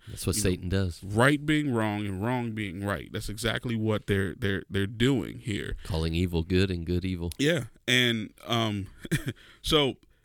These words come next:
Speaker 2: that was, go ahead. You want, you wanna
Speaker 1: Well,
Speaker 2: answer that?
Speaker 1: it,
Speaker 2: Go ahead.
Speaker 1: yeah, uh, it's, you're exactly right. The reality of fatherlessness is,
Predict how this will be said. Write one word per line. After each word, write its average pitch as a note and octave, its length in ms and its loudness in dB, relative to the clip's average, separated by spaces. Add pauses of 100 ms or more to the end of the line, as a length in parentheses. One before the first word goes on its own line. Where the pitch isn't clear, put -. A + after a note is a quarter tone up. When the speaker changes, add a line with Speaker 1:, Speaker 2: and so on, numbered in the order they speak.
Speaker 2:
that B2 200 6
was, A#2+ 140 -2
go - 380 4
ahead. G#2+ 160 6
You A2+ 140 4
want, G#2+ 180 4
you A2 100 2
wanna G2+ 140 4
Speaker 1:
Well, A2 200 10
Speaker 2:
answer G#2+ 100 6
that? G#2+ 140 6
Speaker 1:
it, - 20 2
Speaker 2:
Go A2+ 100 2
ahead. G2 240 2
Speaker 1:
yeah, G2 380 0
uh, F#2+ 160 -2 (120)
it's, - 460 -6 (260)
you're F#2 220 2
exactly F2 420 0
right. E2 380 0
The E2 320 -2
reality E2+ 560 0
of D#2+ 300 -6 (500)
fatherlessness E2 920 -2
is, D#2 380 -6